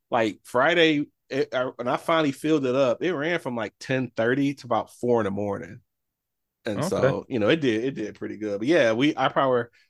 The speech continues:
Speaker 1: so Saturday morning, I was lazy and I was cold. Didn't really wanna get up.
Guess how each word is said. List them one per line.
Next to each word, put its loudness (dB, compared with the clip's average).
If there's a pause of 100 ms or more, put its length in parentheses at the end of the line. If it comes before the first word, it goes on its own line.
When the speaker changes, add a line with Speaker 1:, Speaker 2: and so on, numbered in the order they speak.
Speaker 1:
so 2
Saturday 0
morning, -2 (300)
I 0
was -2
lazy -4
and 2
I 2
was -4
cold. -2 (280)
Didn't 0
really 2
wanna -4
get -4
up. -2